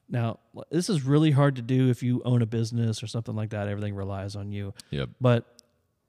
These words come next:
Speaker 1: as far as I see it in Scripture, um, we're commanded to Sabbath. We're commanded to rest. Um, and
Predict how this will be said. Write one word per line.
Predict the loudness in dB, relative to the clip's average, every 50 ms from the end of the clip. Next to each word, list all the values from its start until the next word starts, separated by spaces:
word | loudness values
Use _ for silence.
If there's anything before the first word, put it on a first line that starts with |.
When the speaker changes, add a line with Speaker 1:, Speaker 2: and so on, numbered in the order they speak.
| _ _ _ _ _ _ _ _ _ _ _ _ _ _
Speaker 1:
as | -6 -6 -4
far | -2 0 2 4
as | 4 4
I | 2
see | 2 2 2 0 0
it | 0 -2 -4
in | -6 -8
Scripture, | -8 -8 -12 -14 -12 -12 -10 -8 -8 -10 -10 -14 -18 -20 -20 -20 _ _ -2
um, | 0 2 2 2 2 0 -2 0
we're | 2 4 4 4 2
commanded | 0 -2 -2 0 0 0 -2 0 0 2 2 2 2 2 0 0 -4 -8 _ _ _ _ _ _ _ _ -10
to | -6 -6 -4
Sabbath. | -4 -4 -4 -4 -4 -2 -2 -4 -4 -8 -18 -20 _ _ _ _ _ _ _ _ _ _ _ _ _ _
We're | -6 -4 -4
commanded | -2 -2 -2 0 2 2 2 2 2 0 -2 -4 -6
to | -8 -8
rest. | -6 -6 -6 -6 -8 -10 -10 -14 -14 -16 -18 -20 -20 -20 -20 -20 -20 -20 -20 -20 _ -2
Um, | 0 2 4 4 4 4 2 2 0 -2 -2 -4 -8 _ _ _ _ _ _ _
and | -4 0 0 2 2 2 2 0 0 -2 -4